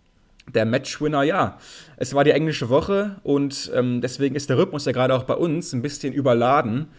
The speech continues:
Und deswegen sind wir uns, glaub ich, auch alle einig, wir müssen heute nicht eine Stunde zehn hier, äh, erzählen,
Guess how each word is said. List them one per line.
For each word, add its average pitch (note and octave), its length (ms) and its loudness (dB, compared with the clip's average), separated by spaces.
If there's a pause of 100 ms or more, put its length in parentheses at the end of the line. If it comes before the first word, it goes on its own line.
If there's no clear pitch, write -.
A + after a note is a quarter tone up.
(360)
Und A#2+ 160 -4
deswegen A#2 360 0
sind B2+ 160 -2
wir C3+ 60 -4
uns, A2+ 120 -4
glaub A#2+ 160 0
ich, A#2 100 -2
auch G2+ 60 -4
alle A2+ 180 2
einig, B2 300 -2
wir A#2 80 -4
müssen B2+ 220 -4
heute A#2 260 0
nicht C3 360 -2
eine D3 60 -2
Stunde C3+ 380 0
zehn C3+ 400 2
hier, A#2 320 2
äh, G#2 220 -4
erzählen, A#2+ 560 0